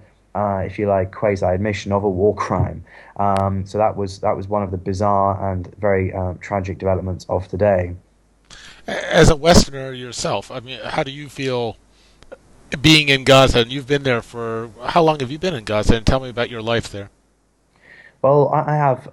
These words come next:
Speaker 1: a reasonably, um, fulfilling life here in the respect that there are not many internationals here who, who care about the Palestinian plight. Uh, excuse me, there are not many internationals who care about the Pa-, Palestinian plight. And then out of the international journalists here,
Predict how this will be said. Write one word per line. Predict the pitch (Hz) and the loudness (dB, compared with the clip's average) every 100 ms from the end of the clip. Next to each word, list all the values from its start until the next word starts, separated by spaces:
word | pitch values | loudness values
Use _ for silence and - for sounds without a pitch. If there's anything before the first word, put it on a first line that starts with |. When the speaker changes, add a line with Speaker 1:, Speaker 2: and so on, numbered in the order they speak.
| - | -4
Speaker 1:
a | 113 | -4
reasonably, | 113 117 113 110 110 107 104 101 101 | -2 -4 -6 -8 -4 -4 -2 -2 -4
um, | 101 98 95 95 92 - | -2 0 2 0 -2 -8
fulfilling | 95 - 113 98 | -8 -4 -2 -2
life | 92 92 | -2 -4
here | - 95 | -4 -4
in | 92 | -4
the | |
respect | 92 - 95 95 | -6 -4 -4 -4
that | 92 | -2
there | 95 | 0
are | |
not | 95 92 | 2 0
many | 95 92 | -2 -4
internationals | 92 92 92 90 - 90 - | -6 -6 -6 -6 -6 -8 -2
here | 95 92 | 0 0
who, | 90 95 90 | 0 -2 -2
who | 95 | -4
care | 92 98 92 | -2 0 2
about | 90 87 | 0 -2
the | |
Palestinian | - 98 92 - 92 87 | -4 -4 -4 -6 -8 -6
plight. | 90 95 87 87 - - - - - | -2 -2 -2 -6 -18 -20 -20 -16 -6
Uh, | 92 90 87 | -2 -2 -4
excuse | 87 104 | -6 -4
me, | 98 | 0
there | 98 | 2
are | 110 | 2
not | 101 | 0
many | 104 | -4
internationals | 101 101 101 113 113 110 95 | -4 -4 -2 -4 -2 -6 -8
who | 95 | -8
care | - | -4
about | 95 92 | -2 -2
the | - | -4
Pa-, | 98 95 | -6 -6
Palestinian | - 98 92 95 85 | -4 -6 -6 -8 -6
plight. | 90 101 90 - - - | 0 0 -2 -10 -20 -8
And | |
then | 107 | -4
out | 101 95 | -4 -4
of | 92 | -8
the | 101 | -8
international | 95 95 98 95 - 92 | -8 -6 -6 -8 -8 -4
journalists | 120 120 104 90 - - | 0 0 -2 -6 -10 -6
here, | 98 90 87 | -4 -2 -4